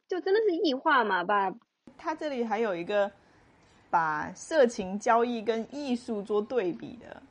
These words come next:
Speaker 2: 我觉得他也，
Speaker 1: 嗯。
Speaker 2: 也是很有意思。他说，在妓院里，妓女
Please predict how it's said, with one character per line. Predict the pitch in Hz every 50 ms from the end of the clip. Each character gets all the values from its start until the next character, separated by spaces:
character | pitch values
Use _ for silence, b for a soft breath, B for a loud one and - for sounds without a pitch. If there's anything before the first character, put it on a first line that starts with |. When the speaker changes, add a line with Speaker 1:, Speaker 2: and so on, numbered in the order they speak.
| - - - - - - 226 240 -
Speaker 2:
我 | - 208
觉 | 185 180 185 180
得 | 185 202
他 | 214 226 214
也， | 202 185 -
Speaker 1:
嗯。 | - 285
Speaker 2:
也 | 320 320 285 233 185
是 | 170 214 202 202 208
很 | 202 180
有 | 190 180 -
意 | 180 180 180
思。 | 180 - 180
他 | 185 208 226
说， | 233 247 240 247 254 b b b b b b b
在 | _ - 320 277
妓 | 240 233 - - 311 277
院 | 247 269 277 240 196 160 131
里， | 92 73 - - _ _ _ _ _ _ _
妓 | - 320 311 269 233
女 | 196 175 165 139